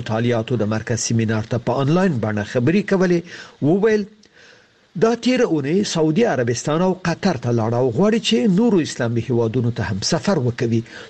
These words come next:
څو له هغوی هم وغواړي چې د ښځو د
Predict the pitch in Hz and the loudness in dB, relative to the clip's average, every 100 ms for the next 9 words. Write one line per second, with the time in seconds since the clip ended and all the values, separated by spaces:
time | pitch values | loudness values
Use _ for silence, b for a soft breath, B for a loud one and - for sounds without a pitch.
0 | - 226 254 202 117 127 123 127 107 123 | 0 2 4 2 0 -2 -2 -2 -2 -4
1 | 113 120 170 220 220 - 226 214 B B | -4 -2 0 2 0 0 -2 -4 B B
2 | 165 175 - 240 170 220 220 175 156 | -2 0 2 0 0 2 2 2 -2